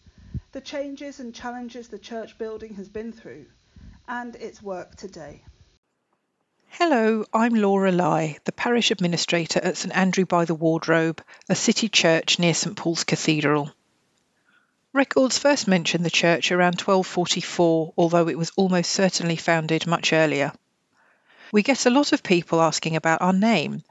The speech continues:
Speaker 2: which dates back to thirteen sixty-one and refers to Edward the third's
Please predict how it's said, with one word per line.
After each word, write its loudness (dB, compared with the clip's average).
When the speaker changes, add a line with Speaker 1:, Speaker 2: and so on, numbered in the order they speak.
Speaker 2:
which 0
dates 0
back -2
to 0
thirteen 0
sixty-one 0
and 0
refers 0
to -4
Edward 0
the -4
third's 0